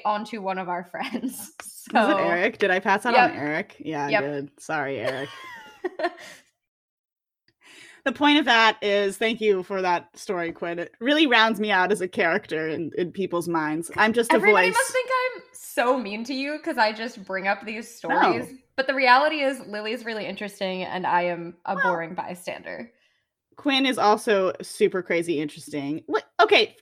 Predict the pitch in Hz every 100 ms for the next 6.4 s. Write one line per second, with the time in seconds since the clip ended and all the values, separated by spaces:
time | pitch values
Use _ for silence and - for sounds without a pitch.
0 | - 294 - 269 330 254 285 - 320 208
1 | 165 135 - - - _ _ _ - 403
2 | 554 453 415 403 302 339 - 339 392 494
3 | 453 - 381 - 302 294 254 247 285 320
4 | 262 277 233 247 233 226 226 190 - 254
5 | 349 392 240 254 240 240 247 - 202 190
6 | 226 277 339